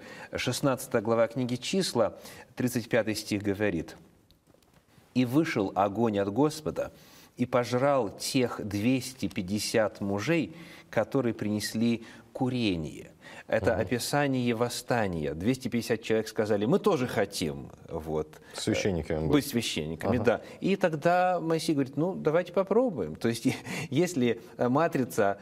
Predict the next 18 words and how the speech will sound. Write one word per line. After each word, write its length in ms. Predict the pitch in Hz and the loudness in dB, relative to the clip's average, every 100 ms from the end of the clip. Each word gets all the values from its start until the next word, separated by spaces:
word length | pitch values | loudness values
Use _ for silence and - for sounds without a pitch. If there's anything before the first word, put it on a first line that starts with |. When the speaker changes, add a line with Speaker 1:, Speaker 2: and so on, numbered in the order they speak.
| - | -4
Speaker 1:
Вселенной 460 | - 135 143 120 | 0 4 4 4
вас 240 | 107 156 156 | 4 2 0
не 80 | 92 | -2
устраивает, 680 | 85 - 107 123 120 113 | 0 2 4 4 2 2
тот 180 | - 165 | 2 2
закон, 280 | 123 127 139 | 2 2 2
который 300 | 120 - 107 | 2 2 4
Господь, 520 | 101 107 - 147 139 | 2 0 2 0 2
э, 180 | 80 92 | 2 2
вам 280 | 90 110 104 | 4 2 2
дал, 240 | 104 92 - - | 2 2 -2 -4
не 120 | 117 | 0
устраивает. 600 | 165 143 - 101 117 120 | 2 0 0 0 2 0
Причем 400 | - 120 147 127 - - | -2 0 2 2 -2 -12
в 60 | - | 0
Торе 180 | 135 123 | 0 2
сказано, 440 | - 135 127 120 | 0 0 2 0
что, 320 | - 117 107 | 2 2 2